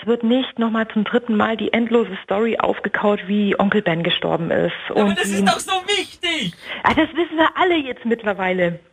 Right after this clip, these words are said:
Speaker 1: Mit großer Kraft kommt große Verantwortung. Das kennen wir
Speaker 2: Ja!
Speaker 1: alle. Die Endlosschleife brauchen wir jetzt nicht nochmal hier von vorne anfangen. Genauso die Neuinterpretation von dem Spinnenbiss. Das brauchen wir auch nicht alle wissen.
Speaker 2: Aber das
Speaker 1: Das
Speaker 2: ist doch der
Speaker 1: wissen wir.
Speaker 2: Ke-, der emotionale Kern dieses Charakters, genau, dass das passiert.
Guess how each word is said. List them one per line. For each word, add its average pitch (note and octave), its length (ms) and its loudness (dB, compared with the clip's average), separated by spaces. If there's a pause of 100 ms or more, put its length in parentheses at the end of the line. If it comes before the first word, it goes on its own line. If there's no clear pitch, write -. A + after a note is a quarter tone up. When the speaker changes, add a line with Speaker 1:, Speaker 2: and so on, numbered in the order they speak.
Speaker 1:
Mit G#3+ 180 0
großer C4 240 0
Kraft - 240 -4
kommt A#3 160 -2
große A#3+ 240 0
Verantwortung. G#3+ 460 0
Das A#3 140 0
kennen B3 200 2
wir D#4+ 120 4
Speaker 2:
Ja! F4+ 100 4 (400)
Speaker 1:
alle. C3 40 -12 (160)
Die A3+ 200 0
Endlosschleife C4+ 580 0
brauchen C4 280 0
wir A#3 60 -2
jetzt A#3+ 220 0
nicht C#4+ 140 0
nochmal A#3+ 400 0
hier A#3+ 340 2
von A3+ 120 0
vorne B3 260 4
anfangen. F3+ 340 -2
Genauso A#3+ 360 2
die G#3+ 120 -6
Neuinterpretation A#3+ 920 0
von A#3 120 0
dem A3 120 2
Spinnenbiss. A3+ 500 0
Das - 140 -8
brauchen A#3 160 0
wir B3 120 4
auch D4+ 80 4
nicht B3 200 0
alle C#3 160 -2
wissen. D3 260 -6
Speaker 2:
Aber G3 160 2
das G#3 80 2
Speaker 1:
Das A3+ 100 2
Speaker 2:
ist A#3+ 120 2
doch G#4 100 2
der G3+ 120 0
Speaker 1:
wissen - 100 -6
wir. - 100 2
Speaker 2:
Ke-, - 80 -18
der A3 120 0
emotionale G3 560 2
Kern G3+ 580 0
dieses E3 360 2
Charakters, - 840 0
genau, G#3+ 340 2
dass G#3 220 -2
das A3 220 -2
passiert. G#3+ 680 0